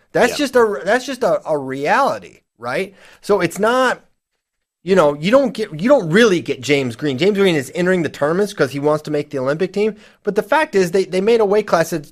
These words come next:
Speaker 1: just two of them, they're just complete nonsense for him.
Speaker 2: Yeah.
Speaker 1: And some guys can grow, like David, and, and grow into a weight class and be a beast. But that, that's not an option for everyone.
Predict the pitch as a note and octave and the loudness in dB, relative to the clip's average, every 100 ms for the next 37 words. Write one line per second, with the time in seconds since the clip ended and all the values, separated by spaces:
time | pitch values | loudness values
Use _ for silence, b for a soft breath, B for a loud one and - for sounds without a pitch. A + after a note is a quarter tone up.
0 | _ - G3+ - - B3+ A3 F3 D#3 D#3 | _ -14 -14 -8 0 2 2 0 0 -2
1 | C#3+ - - - G3 C#3 C3+ C3 A#2+ F2+ | -2 -12 -20 -8 -6 -4 -6 -6 -8 -14
2 | - F#2 A#1 A#1 _ G#2+ G2+ - A3+ B3 | -14 -16 -16 -20 _ -4 -2 0 0 2
3 | A#3 A3+ G#3+ E3 D3 D3+ F#3+ F#3+ _ C#3+ | 0 0 -2 4 6 6 2 -4 _ -4
4 | C3 C3+ C3+ C3+ F#3 A#3 b b b D3 | -2 -2 -2 0 0 -2 b b b -4
5 | D#3 D3 C#3 C#3+ C#3 B2+ - D3 D#3 E3 | -2 -2 -4 -4 -4 -6 -12 -2 2 4
6 | E3 E3 E3 D3+ C#3+ D3 D3 D3+ D3+ C3+ | 2 0 0 2 0 0 -2 -2 -4 -6
7 | C#3 B2 D3+ - A3+ A3 - D3+ A3+ - | -6 -6 -6 -6 -6 -6 -6 -2 -2 0
8 | A#3 B3+ B3 D#3+ E3+ A#3+ - B2+ - G2+ | -2 0 -2 -4 -2 -2 -2 -8 -10 -12
9 | F2 C#2 | -12 -14